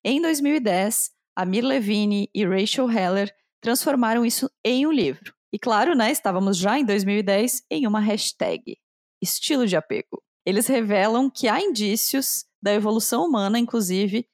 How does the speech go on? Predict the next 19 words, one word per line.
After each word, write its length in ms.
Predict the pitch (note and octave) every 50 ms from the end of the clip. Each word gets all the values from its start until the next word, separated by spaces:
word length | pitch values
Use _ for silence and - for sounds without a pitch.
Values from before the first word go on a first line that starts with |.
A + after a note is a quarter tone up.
| _ _ _
nesses 320 | G#3 G3+ G3 G#3 - A3+
tipos 300 | - - A#3 - - A3+
de 80 | G3 A#3
apego. 320 | A3+ A#3 - - - - - _ _ _
Segundo 360 | - - A3+ G#3 B3+ C4 B3 A#3+
eles, 300 | G#3+ G#3+ A#3 C#4 C4 A3+
há 140 | A3 G#3+
vantagens 580 | A#3 C4 D#4 D4+ C4+ A#3 G#3 G3+ A3 A#3 A3+ G3+
evolutivas, 680 | A3 G#3+ F#3 G3 G3+ G3+ G#3 - - A3+ G3+ A#3 D#4 -
sim, 420 | - - - A#3 G#3+ G#3+ A3 A3
em 60 | A3+
sermos 420 | G#3+ - - F#3 F#3+ G3 G3+ G3+ F#3+
mais 240 | F#3+ F#3 F#3 F#3+
sensíveis 640 | - - F#3+ G3 G3+ - - G#3+ G3 F#3 F#3+ G3+ F#3
a 80 | F#3+ F3+
ameaças 760 | F3+ F#3 F3 E3+ E3+ F3 G3 G#3 - - B3 B3+ - - - - _ _ _ _ _ _ _
ou 160 | G3+ G#3 A3
mais 320 | A3 G#3 F#3 F3+ F#3 F#3
independentes. 1000 | G3 G3+ F#3 F#3+ - G#3 G3+ G#3 C3+ F#2 - - - - - - - - - -